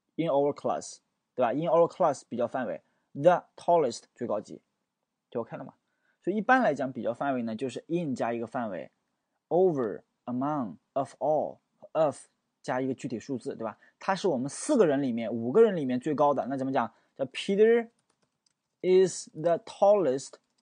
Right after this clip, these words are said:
of the five。OK，那这五个人里面最高的嘛。OK，就这么简单啊。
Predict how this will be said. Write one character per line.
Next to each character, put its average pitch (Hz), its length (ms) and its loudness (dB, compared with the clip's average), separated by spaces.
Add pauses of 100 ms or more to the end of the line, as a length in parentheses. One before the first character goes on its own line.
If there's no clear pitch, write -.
(600)
of 196 480 4 (380)
the 143 260 0
five。 117 540 -4 (640)
OK， 104 400 -10
那 151 100 -14
这 185 140 -4
五 107 240 -2
个 131 80 -2
人 120 140 -4
里 107 100 -6
面 95 100 -10
最 107 140 -10
高 101 180 -4
的 95 60 -10
嘛。 90 140 -16 (880)
OK， 110 180 -10
就 127 120 -8
这 120 60 -6
么 110 80 -6
简 90 160 -16
单 92 200 -16
啊。 - 180 -20